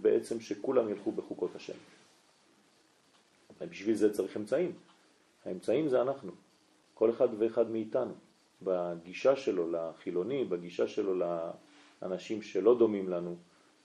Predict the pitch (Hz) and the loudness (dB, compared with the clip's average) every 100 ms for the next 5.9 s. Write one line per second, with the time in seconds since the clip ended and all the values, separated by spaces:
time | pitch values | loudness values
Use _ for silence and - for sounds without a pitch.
0 | - 90 82 - 95 95 151 131 98 82 | -8 -6 -6 -4 2 4 4 4 0 -2
1 | - - _ _ _ _ - 87 95 92 | -10 -20 _ _ _ _ -12 -2 -2 -2
2 | - 92 95 - 151 - - _ _ - | -8 -6 -4 2 2 2 -6 _ _ -20
3 | _ _ _ 82 87 - 127 131 131 - | _ _ _ -10 -6 4 8 8 6 2
4 | - 120 - 98 95 87 - 90 87 87 | 2 2 4 2 2 -2 -4 -4 -4 -6
5 | - _ 104 101 - 131 117 - | -12 _ -16 -14 2 4 4 2